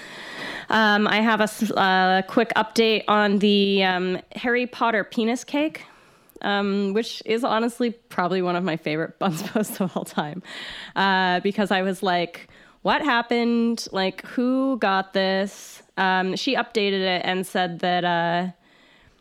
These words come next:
the story behind the cake was that her friend made it for a Harry Potter themed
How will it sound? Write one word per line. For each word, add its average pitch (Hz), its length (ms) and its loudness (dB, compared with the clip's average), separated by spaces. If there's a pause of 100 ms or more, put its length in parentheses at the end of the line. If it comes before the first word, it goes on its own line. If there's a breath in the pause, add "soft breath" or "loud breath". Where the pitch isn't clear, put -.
(180 soft breath)
the 214 100 0
story 247 260 0
behind 226 280 2
the 196 60 0
cake 185 340 -2
was 185 140 -2
that 185 180 0
her 190 120 0
friend 196 260 0
made 202 140 0
it 196 100 -2
for 180 220 0
a 170 60 0
Harry 190 260 0
Potter 180 320 0
themed 185 260 -2